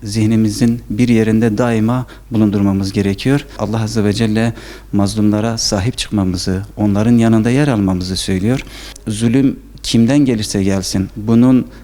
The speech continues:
rengi, ırkı, dini fark etmiyor. Zulüm, zulümdür. Allah katında da bir zulümdür neticede. Ee, bu zulmün karşısında durmak hem Müslüman olmamız hasebiyle gerekli, insan olmamız hasebiyle de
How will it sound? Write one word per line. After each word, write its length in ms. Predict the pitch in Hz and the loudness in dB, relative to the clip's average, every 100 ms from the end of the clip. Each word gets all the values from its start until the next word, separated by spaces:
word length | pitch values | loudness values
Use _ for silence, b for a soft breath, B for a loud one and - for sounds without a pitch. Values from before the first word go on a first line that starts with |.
| B | B
rengi, 680 | 104 113 110 104 117 113 110 - - | -2 0 2 2 0 0 -2 -10 -6
ırkı, 580 | 110 107 - 127 113 107 - - - 110 | -2 -2 -2 2 2 2 -2 -14 -16 -2
dini 560 | 110 107 113 117 110 110 | 2 6 6 6 4 0
fark 280 | - 117 - | -4 -4 -2
etmiyor. 420 | 143 123 98 95 - B B B | -2 0 0 0 -6 B B B
Zulüm, 560 | - 104 120 151 185 160 | -8 0 2 2 0 -2
zulümdür. 520 | 123 143 135 101 101 - | -2 0 2 0 -4 -4
Allah 240 | 113 139 135 | -2 -2 -2
katında 400 | 123 - 113 131 | -6 -4 -2 0
da 100 | 107 | 0
bir 140 | 95 | -2
zulümdür 460 | 90 98 95 92 92 | -2 -2 0 0 -2
neticede. 580 | 95 104 95 98 147 165 B B B B B B | -2 -2 -2 0 0 -2 B B B B B B
Ee, 280 | 101 101 95 110 | -2 -2 -2 -2
bu 160 | 113 | -2
zulmün 360 | 135 135 135 147 | 0 2 2 2
karşısında 640 | 143 127 113 - - 110 | 0 -2 -4 -4 0 0
durmak 440 | 110 104 143 147 - - | 2 2 0 -2 -12 -12
hem 300 | - 147 131 117 | -4 -2 -2 -4
Müslüman 380 | 107 - 120 160 | -8 -2 2 4
olmamız 580 | 156 127 113 104 - - | 4 2 2 -2 -4 -6
hasebiyle 680 | 110 - 101 98 98 98 95 - - | -4 -2 0 2 2 0 -4 -10 -2
gerekli, 520 | 101 131 - 151 160 B B - | 0 0 0 0 0 B B -6
insan 440 | 113 113 98 165 151 | 2 4 4 2 2
olmamız 420 | 117 104 98 - | 2 0 -2 -4
hasebiyle 480 | 101 101 98 92 92 | -4 -4 -4 -2 -4
de 180 | 98 | -6